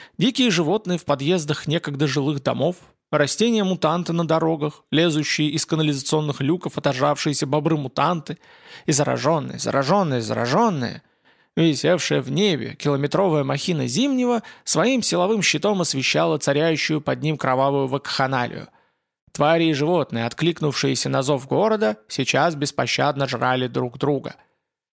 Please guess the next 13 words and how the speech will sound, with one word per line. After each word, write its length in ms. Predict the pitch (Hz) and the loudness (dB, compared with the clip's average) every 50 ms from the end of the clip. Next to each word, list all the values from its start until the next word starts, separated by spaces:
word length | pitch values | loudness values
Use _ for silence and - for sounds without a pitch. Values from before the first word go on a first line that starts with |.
| _ _ _ _ _ | _ _ _ _ _
Когда 280 | - 151 147 160 190 | -2 0 2 2 2
бьющийся 640 | 180 151 147 165 220 208 143 - - - - - - | 2 2 0 0 0 0 0 -2 -4 -4 -6 -4 -4
с 100 | 139 - | -2 -2
наседающей 640 | 147 143 127 - 139 127 151 180 185 180 - - 170 | -2 0 0 0 0 2 2 2 2 2 2 2 2
ордой 300 | 160 151 131 139 156 165 | 2 2 0 0 0 2
заражённых 640 | 143 143 143 143 131 131 139 143 131 127 127 120 123 | 2 2 0 0 0 0 -2 -2 -2 -4 -4 -6 -4
Джон 340 | 123 143 147 139 113 107 - | -2 0 0 0 0 -2 -4
углубился 680 | - 139 123 135 147 156 139 165 214 202 165 - 165 147 | -4 -4 -2 0 -2 0 0 0 0 0 0 0 -2 -2
в 100 | 123 123 | -2 -2
город 360 | 127 170 156 131 113 - - | 0 2 2 2 0 -2 -2
на 140 | 127 123 117 | -2 -2 0
два 200 | 123 123 127 117 | 0 0 -2 -2
квартала, 600 | - - - - - - - 170 226 226 214 208 | -4 -8 -14 -16 -6 -2 0 2 2 2 0 -2